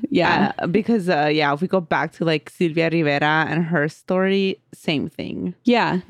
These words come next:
Speaker 1: it's basically her term to describe that.
Speaker 2: Wow.
Speaker 1: I don't know what to call it. It's not a phenomenon,
Speaker 2: It's
Speaker 1: but that,
Speaker 2: wild.
Speaker 1: um,
Speaker 2: It's, um, it's
Speaker 1: yeah.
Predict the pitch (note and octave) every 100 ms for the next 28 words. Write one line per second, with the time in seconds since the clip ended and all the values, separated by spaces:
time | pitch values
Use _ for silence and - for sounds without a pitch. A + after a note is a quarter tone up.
0 | - G3 - - G#3 - G3+ G3 F3+ E3+
1 | E3+ - - _ - F3+ F#3+ F#3 F3 -
2 | F#3+ F3+ F3+ - E3+ - F3+ D#3+ D3+ D3
3 | - - D3 D#3 C#3 - - _ _ _
4 | _ _ _ _ _ G#3 F#3 F3 D#3+ D3
5 | C#3+ C#3+ - - C3+ - - A3+ F#3+ F3+
6 | D3 D3+ D3+ C#3+ D3 G3 F#3 D3+ C#3 A#3+
7 | F#3 G3+ D#3 C#3+ C#3 D3+ F#3+ F3+ - F#3+
8 | F3 D3+